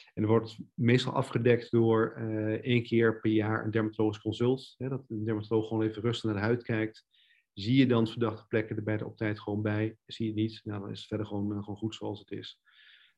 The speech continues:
Ehm, dus in de, in de praktijk zie je eigenlijk niet zo heel veel spannende bijwerkingen van,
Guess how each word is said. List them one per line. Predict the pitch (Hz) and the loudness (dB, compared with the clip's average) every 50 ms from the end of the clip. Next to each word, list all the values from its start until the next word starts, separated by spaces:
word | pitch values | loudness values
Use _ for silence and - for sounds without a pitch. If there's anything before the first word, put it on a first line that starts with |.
| _ | _
Ehm, | - 113 110 107 - - 120 - - - - _ _ _ _ - _ _ _ _ _ _ _ _ _ _ | -14 -10 -10 -10 -10 -10 -10 -10 -12 -12 -14 _ _ _ _ -20 _ _ _ _ _ _ _ _ _ _
dus | 110 107 | -2 0
in | 113 110 110 | 2 2 4
de, | 113 120 | 4 4
in | 127 120 | 4 2
de | 120 117 | 2 2
praktijk | - 120 - - 127 123 147 151 | 0 -2 0 2 2 4 4 2
zie | - - 156 | 2 2 2
je | 147 147 | 2 4
eigenlijk | 139 135 131 127 - | 4 2 2 2 2
niet | 127 123 | 4 6
zo | 127 | 6
heel | 131 127 | 6 6
veel | 131 127 120 | 6 2 2
spannende | - - - 123 117 117 110 117 107 | 0 -2 -2 -2 0 0 0 0 0
bijwerkingen | 110 110 110 107 104 104 101 98 - 107 101 - | 2 0 2 0 0 -2 -2 -4 -6 -8 -10 -10
van, | 104 101 101 98 | -10 -10 -10 -8